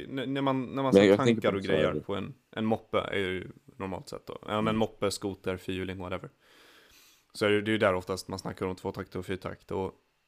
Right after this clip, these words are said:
Speaker 1: jag blandar alltid ihop. För en av dem så har man ju olja och bensin separat. Och i den andra så
Speaker 2: Mm.
Speaker 1: blandar man det. Typ, ja, men när du tankar så kör du i lite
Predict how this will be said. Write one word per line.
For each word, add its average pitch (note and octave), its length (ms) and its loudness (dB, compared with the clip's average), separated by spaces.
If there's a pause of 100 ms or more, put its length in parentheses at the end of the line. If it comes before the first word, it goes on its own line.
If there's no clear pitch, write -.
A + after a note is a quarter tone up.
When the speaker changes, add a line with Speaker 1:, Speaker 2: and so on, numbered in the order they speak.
(380)
Speaker 1:
jag A#2 180 2
blandar A#2+ 260 6
alltid A#2+ 320 4
ihop. G#2 460 -4
För - 160 -2
en A#2+ 240 4
av G2 180 2
dem F#2+ 160 -2
så F#2+ 380 -2 (640)
har G#2+ 140 -2
man G2+ 140 -2
ju F#2+ 60 -2
olja G2 280 0
och F#2 60 -4
bensin F#2+ 320 -6
separat. C3 760 0 (120)
Och G#2 160 -4
i F#2+ 200 -6 (140)
den G2+ 140 -6
andra F#2+ 420 -4
så F#2+ 300 -2
Speaker 2:
Mm. F2+ 120 -6
Speaker 1:
blandar F#2+ 340 -2
man F#2 180 -6
det. - 140 -8
Typ, - 200 -16 (100)
ja, A2+ 60 -6
men A2+ 140 2
när G#2+ 120 4
du G2+ 80 0
tankar G2+ 420 0
så - 140 -12
kör - 180 -6
du G2 120 -4
i - 20 -4
lite - 380 -8